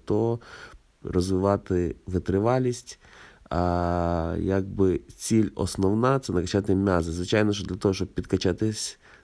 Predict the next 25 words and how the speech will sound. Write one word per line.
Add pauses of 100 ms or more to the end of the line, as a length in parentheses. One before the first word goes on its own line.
(140)
то
потрібно (720)
розвивати
і
витривалість,
і
силу, (100)
і
все
абсолютно
для (920)
прокачки
м'язів,
тому
що (560)
одне
без
іншого
не
грає,
не
працює
і
так
далі.